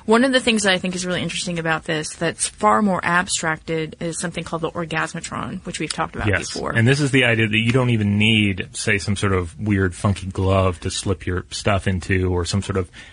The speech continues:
Speaker 2: fancy, uh, touch-sensitive pants.
Speaker 1: Or porn to look at.
Speaker 2: Right. Basically, you circumvent all of that, right?
Speaker 1: Yeah, yeah. Doctor Stuart Malloy, again, we've talked about him before, but he was working on a device to alleviate chronic pain when he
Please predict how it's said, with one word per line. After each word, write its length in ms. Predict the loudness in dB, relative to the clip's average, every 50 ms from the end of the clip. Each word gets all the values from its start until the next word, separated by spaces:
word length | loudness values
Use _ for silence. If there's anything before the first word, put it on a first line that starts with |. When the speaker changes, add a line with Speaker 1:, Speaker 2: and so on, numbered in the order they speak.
| -20 -10 -4
Speaker 2:
fancy, 640 | -2 0 0 0 0 -2 -2 -2 0 0 -2 -2
uh, 220 | -2 -2 -2 -4 -4 -8 -12 -18 -16 -6
touch-sensitive 680 | -2 -2 0 0 0 0 -2 0 0 0 -4 -4 -4 -4
pants. 300 | -2 -2 0 0 2 2
Speaker 1:
Or 80 | 2 2
porn 360 | 2 0 0 2 2 2 0
to 100 | -2 -2
look 200 | -4 -4 -6 -6 -6
at. 200 | -6 -4 0 2
Speaker 2:
Right. 340 | 4 4 4 2 0 -2
Basically, 520 | 0 0 0 2 0 0 2 4 4 4 4
you 300 | 2 2 2 2 2 0
circumvent 420 | 0 0 0 2 2 2 2 2 4
all 180 | 2 2 2 0
of 80 | -2
that, 200 | -6 -8 -10 -12 -10
right? 260 | -6 -4 -4 -4 -4 -6 -12 -14 -6 0
Speaker 1:
Yeah, 240 | 4 4 6 6 4
yeah. 260 | 4 4 4 2 2
Doctor 320 | 2 2 0 0 0 -2
Stuart 340 | -2 -2 0 0 0 0 0
Malloy, 440 | 0 0 0 0 0 -2 -2 -4 -4
again, 240 | -6 -4 -4 -2 -2
we've 140 | -4 -4 -4
talked 160 | -2 -2 0 0
about 140 | 0 0
him 120 | 0 0 0
before, 320 | -2 -2 -2 -2 0 0
but 100 | 0 0
he 100 | 0 -2
was 120 | -2 -2 0
working 280 | -2 -2 -2 -4 -4
on 80 | -4 -2
a 80 | -2
device 400 | -4 -4 -4 -2 -2 -2 -2 -2 -4 -4
to 100 | -4 -4
alleviate 520 | -4 -6 -6 -6 -4 -4 -4 -4 -4 -6
chronic 380 | -8 -6 -4 -2 -2 -4 -6 -10
pain 340 | -8 -2 0 2 4 4 4
when 100 | 2 0
he 460 | -2 -4 -4 -2 -2 -2 -2 -4 -4